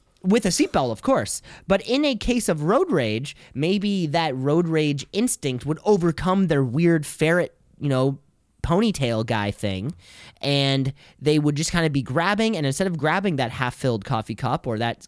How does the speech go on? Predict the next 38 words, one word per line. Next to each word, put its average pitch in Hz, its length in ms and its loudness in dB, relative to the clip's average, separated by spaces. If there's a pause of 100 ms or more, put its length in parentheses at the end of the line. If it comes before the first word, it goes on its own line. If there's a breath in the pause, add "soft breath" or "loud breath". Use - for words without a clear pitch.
(120)
C - 240 -2
D 127 160 -2
case, 127 400 -2
they 135 140 -2
just 139 200 -6
grab 131 380 -2
the 135 80 -6
ferret 165 540 -2
and 151 180 -4
sorta 175 220 -2
huck 240 360 -4
it, - 220 -8 (380 loud breath)
maybe 139 260 0
through 147 300 0
the 151 80 0
window 151 680 2
or 127 200 -2
maybe, 139 240 -2
like, 139 300 -4
up 143 180 -4
through 156 160 -6
the 127 120 -4
sky 135 300 -2
roof. 147 460 -2 (100)
<laughs> - 0 - (760 loud breath)
Uh, 120 840 0
y-, 123 500 -8
you 156 160 -2
know, 175 220 0
maybe 180 360 0
they, 190 160 2
maybe 165 260 0
this 170 160 -2
ferret 151 300 0
could 165 120 -2
have 165 60 -4
been 175 120 -2
trained. 165 460 -6